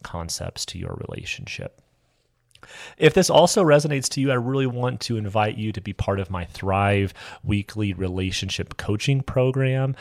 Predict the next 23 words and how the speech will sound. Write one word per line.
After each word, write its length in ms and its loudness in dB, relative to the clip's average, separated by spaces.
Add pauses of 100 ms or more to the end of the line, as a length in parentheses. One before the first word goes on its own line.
(260)
We 160 0
meet 400 -4
every 320 0
Friday 800 -2
at 280 0
nine 480 -4
A 260 -4
M 380 -4
Mountain 460 -4
Time, 560 -4
and 140 -4
it's 160 -6
a 60 -2
lifetime 720 -4
access 560 -6
program. 720 2 (300)
So 320 4
one 420 0
purchase 760 -4 (380)
gets 340 -4
you 120 -4
access 800 -6 (140)
to 540 -6